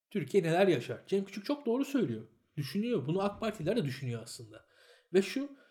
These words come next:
şu anki kurulan sistem, Tayyip Erdoğan'a göre kurulan sistem, Tayyip Erdoğan dışındaki tüm ak Partileri mağdur edebilecek bir sistem aslında. Bir de o var. Nasıl? Çünkü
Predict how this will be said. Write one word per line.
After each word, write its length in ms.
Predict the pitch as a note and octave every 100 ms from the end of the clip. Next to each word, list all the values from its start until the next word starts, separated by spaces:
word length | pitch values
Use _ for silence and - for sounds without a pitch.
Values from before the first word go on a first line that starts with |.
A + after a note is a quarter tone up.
| _ _
şu 260 | - - D4+
anki 360 | D4 - E3
kurulan 360 | - A#3 A3 C4+
sistem, 500 | - G#3 - A3 D4 - _
Tayyip 300 | - D3 D3
Erdoğan'a 360 | A#3 C#4+ D4+ C#4+
göre 220 | A#3 F#3
kurulan 360 | F3 C#3 C3 B2+
sistem, 480 | C3 B2+ - C4+ - - -
Tayyip 320 | F3+ A3+ B3
Erdoğan 360 | D#4+ D4+ A#3 G3
dışındaki 380 | A3 C4 A#3 -
tüm 140 | C4
ak 180 | B3 -
Partileri 380 | F3+ E3+ F#3+ F3+
mağdur 320 | F3+ F#3 G3+
edebilecek 460 | F#3 F3+ F3+ A#3+
bir 40 | -
sistem 340 | D#3 - C3
aslında. 460 | A2+ - A2+ G2+ - _ _ -
Bir 60 | D3
de 60 |
o 100 | G#3
var. 240 | G#3+ B2 - _ _ _ _
Nasıl? 360 | F3+ F3 F#3 - - - - -
Çünkü 400 | C#4 - A3